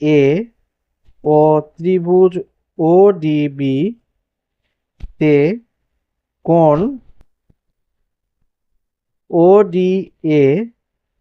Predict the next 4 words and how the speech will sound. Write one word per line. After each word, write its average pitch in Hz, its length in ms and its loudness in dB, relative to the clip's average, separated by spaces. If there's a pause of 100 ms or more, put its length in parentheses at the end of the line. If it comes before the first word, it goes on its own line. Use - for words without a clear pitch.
(520)
সমান 160 400 0 (260)
কোণ 147 260 0 (1500)
ওডিবি, 156 1500 -2 (800)
প্রত্যেকটি 202 840 -2